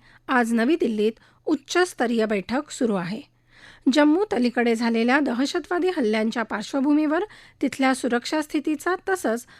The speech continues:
अमरनाथ यात्रेसंबंधी तयारीचा आढावा या बैठकीत घेण्यात आला आहे. खरीप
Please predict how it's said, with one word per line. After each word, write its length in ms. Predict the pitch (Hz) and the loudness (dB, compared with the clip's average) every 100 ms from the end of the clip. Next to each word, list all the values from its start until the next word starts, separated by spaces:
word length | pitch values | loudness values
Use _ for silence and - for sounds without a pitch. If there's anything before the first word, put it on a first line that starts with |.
| - - | -8 0
अमरनाथ 440 | 277 311 320 381 - | 4 4 4 0 -2
यात्रेसंबंधी 800 | 233 240 247 247 220 220 220 262 | -4 -2 -2 -2 -2 0 0 -2
तयारीचा 420 | 214 208 220 202 | -2 -2 -4 -4
आढावा 480 | 208 233 240 269 320 359 - _ - | -4 -2 0 0 -2 -4 -14 _ -2
या 140 | 285 | 2
बैठकीत 540 | 320 240 214 220 - 359 | 2 0 -4 -6 -4 -4
घेण्यात 440 | 254 226 208 262 302 | -2 -2 -2 -4 -4
आला 160 | 202 | -6
आहे. 340 | 185 185 208 269 _ _ _ _ _ _ _ _ _ _ _ _ _ _ _ _ _ _ _ _ _ _ _ _ _ | -8 -8 -12 -16 _ _ _ _ _ _ _ _ _ _ _ _ _ _ _ _ _ _ _ _ _ _ _ _ _
खरीप 280 | - 311 392 | 0 4 2